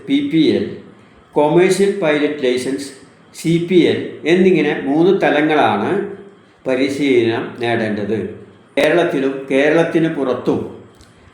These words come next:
വിദേശങ്ങളിൽ നിന്നും നിങ്ങൾക്ക് ഈ കോഴ്സിന് പഠിക്കാവുന്നതാണ്. കേരളത്തിലെ തിരുവനന്തപുരത്ത് രാജീവ് ഗാന്ധി Academy for Aviation എന്ന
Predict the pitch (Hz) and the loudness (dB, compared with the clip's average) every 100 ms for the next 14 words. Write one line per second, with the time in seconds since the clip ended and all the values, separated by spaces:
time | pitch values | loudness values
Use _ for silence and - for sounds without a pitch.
0 | 127 135 175 175 180 175 139 127 127 135 | -2 2 4 4 4 4 4 2 0 -4
1 | 135 135 127 127 123 135 147 147 139 135 | -6 -4 -2 0 0 0 0 0 -4 0
2 | 127 123 120 123 120 170 - - - - | 2 4 2 0 -2 -2 -4 -12 -20 -20
3 | - - - 147 143 147 135 120 113 101 | -20 -14 -2 0 0 0 0 0 -2 -4
4 | 92 - - - - _ _ _ _ _ | -6 -12 -20 -20 -20 _ _ _ _ _
5 | _ _ _ - 143 147 156 160 139 143 | _ _ _ -6 0 2 2 0 0 -2
6 | 151 143 147 151 147 131 127 - 143 160 | 0 0 2 2 0 0 -2 0 0 -2
7 | - - - - 139 156 156 185 175 165 | -4 -12 -12 0 2 2 4 4 4 2
8 | 165 165 170 - - - 147 151 160 160 | 0 0 -2 -6 -14 -12 -10 -2 0 2
9 | 175 170 175 147 139 135 135 - 143 143 | 0 -2 -4 -2 0 0 -4 -4 0 2
10 | 151 143 131 - 135 104 - - - - | 4 4 2 2 -2 -4 -8 -18 -20 -20
11 | - _ _ _ _ - 143 151 170 | -20 _ _ _ _ -4 0 2 4